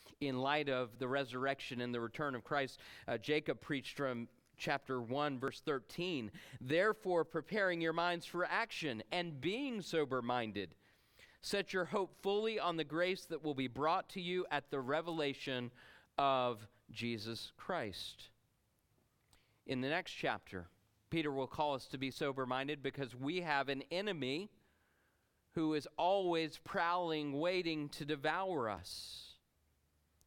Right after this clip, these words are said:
But here, we need to have our eyes open to the realities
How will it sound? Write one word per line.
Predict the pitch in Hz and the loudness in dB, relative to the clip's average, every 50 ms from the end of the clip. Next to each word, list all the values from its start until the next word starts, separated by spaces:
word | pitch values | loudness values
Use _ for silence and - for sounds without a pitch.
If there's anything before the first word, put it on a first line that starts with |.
| - - | -4 -4
But | 151 123 | -4 -2
here, | 120 208 226 190 165 156 175 196 190 - - | -2 -2 0 2 4 4 2 2 -2 -6 -6
we | 156 165 190 | -4 -2 -2
need | 190 170 165 | -2 -2 0
to | 170 147 | -2 -2
have | - 185 180 170 156 | 0 0 0 2 4
our | 160 151 156 156 - | 4 4 4 4 2
eyes | 151 156 156 151 147 175 - | 2 2 2 2 0 -2 0
open | 165 175 180 170 - 160 156 151 151 | 0 0 0 0 -2 -2 -2 -2 -4
to | 143 151 | -6 -4
the | 147 156 | -2 -2
realities | 147 151 147 147 151 160 175 165 160 156 151 147 131 | 0 2 2 2 2 2 2 0 -2 -2 -2 -2 -4